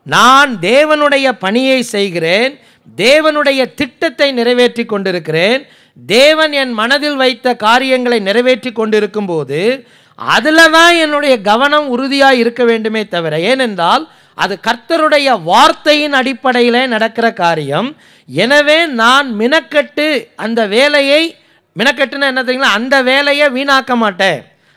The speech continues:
அந்த வேலையை விருதாவாக்க மாட்டேன் என்பதுதான்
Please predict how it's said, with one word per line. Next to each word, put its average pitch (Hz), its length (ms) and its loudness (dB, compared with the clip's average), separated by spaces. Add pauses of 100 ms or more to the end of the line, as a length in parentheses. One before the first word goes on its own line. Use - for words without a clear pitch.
அந்த 269 360 0
வேலையை 294 420 2
விருதாவாக்க 269 800 2
மாட்டேன் 226 640 0
என்பதுதான் 214 720 0